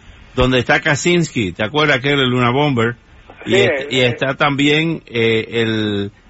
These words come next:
Speaker 1: el terrorista, eh, musulmán que, eh, traía, eh, la, los explosivos en, en lo-, en los zapatos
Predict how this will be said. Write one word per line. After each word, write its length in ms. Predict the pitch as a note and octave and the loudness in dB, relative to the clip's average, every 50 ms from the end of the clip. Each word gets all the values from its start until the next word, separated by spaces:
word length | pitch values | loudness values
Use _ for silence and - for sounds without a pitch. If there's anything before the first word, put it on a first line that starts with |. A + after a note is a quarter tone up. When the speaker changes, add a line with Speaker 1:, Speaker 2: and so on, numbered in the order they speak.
| - - - - | -20 -16 -6 -2
Speaker 1:
el 180 | A#2 A#2+ A#2 | -2 -2 0
terrorista, 1080 | - C3+ B2+ B2 B2+ A#2+ A#2+ D3 D#3 D3 - D#3 C#3 C3 A#2+ A2+ G#2+ G#2 G2 F#2 F2 E2+ E2 - - _ _ - | 0 0 2 2 2 2 2 2 0 0 0 2 2 4 4 4 2 0 0 -2 -4 -8 -10 -16 -20 _ _ -12
eh, 520 | G#2 G#2 G2+ G2 G2 F#2+ F2+ F2 F2 F2 F2 - - | -8 -8 -6 -6 -6 -6 -6 -8 -10 -12 -16 -16 -10
musulmán 680 | A2 A2+ B2 A#2 - C3 A#2+ A#2+ C3+ C#3+ C#3+ C#3 C#3+ C#3+ _ - _ _ _ _ - - _ _ - | -8 -6 -6 -4 -2 -2 0 2 2 2 2 0 -2 -6 _ -18 _ _ _ _ -20 -20 _ _ -4
que, 420 | - A#2+ A#2+ B2 C3 C3+ C#3 C#3 | -2 0 2 2 2 2 2 0
eh, 340 | C3+ - - - G#2+ G#2+ G2+ F2+ - - | -2 -2 -6 -6 -6 -6 -6 -8 -8 -6
traía, 760 | A2+ A2 A2 A2+ B2+ C#3+ D3 C#3 C3 B2+ A#2 A2+ G#2+ G#2 G2+ | -2 -2 0 0 2 2 2 2 2 2 2 0 0 -2 -4
eh, 300 | G2 - - G2 G2+ F#2+ | -6 -8 -8 -8 -6 -6
la, 420 | F#2+ F#2+ F#2 F2+ F2+ E2+ E2 E2 E2+ | -6 -6 -4 -4 -4 -4 -4 -6 -8
los 460 | E2+ F2 F#2+ G2 G2 G2 G2 G#2 A2 | -10 -10 -6 -4 -4 -4 -4 -4 -6
explosivos 680 | G#2 - A#2 A2+ G2 - - C3+ C#3+ D3 C#3 C#3 B2+ | -6 -4 -2 -2 -2 0 0 0 2 2 2 2 2
en, 220 | A#2 A2 - - | 0 -2 -4 -6
en 120 | G#2+ G#2 G2+ | -6 -4 -2
lo-, 360 | G2+ F#2+ F#2+ F#2 F2+ F2 F#2 | 0 0 0 0 -2 -2 -4
en 80 | G2 F#2+ | -6 -8
los 100 | F#2 - | -6 -4
zapatos 680 | - G2+ F2 - D3+ D3+ C#3 A#2+ B2+ G#2 G2+ - | -4 -2 0 2 2 2 0 -2 -4 -6 -6 -8